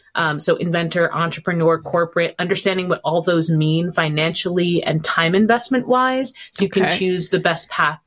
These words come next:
Speaker 1: for you right now. Um, and then step four is branding. So regardless of what path you're picking, you either have to brand your inventor studio,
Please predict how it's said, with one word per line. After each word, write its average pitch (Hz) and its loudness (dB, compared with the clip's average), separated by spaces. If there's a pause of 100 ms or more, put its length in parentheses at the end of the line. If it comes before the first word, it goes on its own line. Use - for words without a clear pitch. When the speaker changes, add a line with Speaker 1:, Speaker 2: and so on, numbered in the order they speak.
Speaker 1:
for 180 0
you 175 -2
right 156 0
now. 156 -2 (460)
Um, 160 2
and 202 4
then 185 2
step - -2
four 254 2
is 170 -2
branding. 208 -2
So 190 0
regardless 214 0
of 180 -2
what - -2
path 175 -4
you're 175 -2
picking, 165 0 (160)
you 196 0
either 208 2
have 185 -2
to 180 0
brand 175 0
your 180 4
inventor 165 0
studio, 180 2